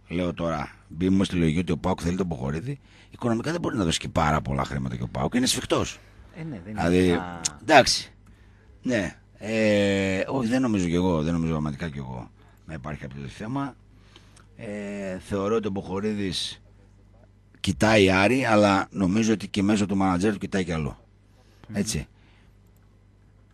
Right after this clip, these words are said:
Speaker 1: Το ξέρουμε, όσοι αγω-, ασχολούμαστε στη, με το ρεπορτάζ χρόνια, ξέρουμε πώς κινείται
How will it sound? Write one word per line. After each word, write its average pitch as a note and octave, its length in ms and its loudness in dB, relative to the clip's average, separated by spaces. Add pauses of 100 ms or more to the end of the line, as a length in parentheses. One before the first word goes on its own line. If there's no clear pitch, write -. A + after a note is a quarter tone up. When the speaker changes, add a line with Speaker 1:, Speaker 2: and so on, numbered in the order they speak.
(140)
Speaker 1:
Το F#2+ 100 -4
ξέρουμε, E2+ 680 2
όσοι G2 260 -4
αγω-, F2 460 0
ασχολούμαστε F2+ 500 -2
στη, D#2+ 480 -2
με D#2 80 -6
το E2+ 120 -6
ρεπορτάζ D#2+ 400 -4
χρόνια, G2 220 -2
ξέρουμε G#2+ 480 -2 (500)
πώς F2 200 0
κινείται D2+ 520 -2